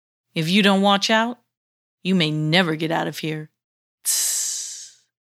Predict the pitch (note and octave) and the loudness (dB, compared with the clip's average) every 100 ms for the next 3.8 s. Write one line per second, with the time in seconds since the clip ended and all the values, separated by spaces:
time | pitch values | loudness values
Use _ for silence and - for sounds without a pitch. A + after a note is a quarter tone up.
0 | _ _ _ - - G#3+ E3 D#3 E3 D#3+ | _ _ _ -6 2 2 2 0 2 2
1 | D3+ D#3 D#3 C#3+ - D#3+ D#3 C#3+ - E3 | 0 -2 -4 -8 -8 -6 -4 -4 -4 -4
2 | F3 - - _ _ _ _ _ _ _ | -6 -8 -20 _ _ _ _ _ _ _
3 | _ _ _ _ - A#4 F#4 D#3 | _ _ _ _ 0 2 2 0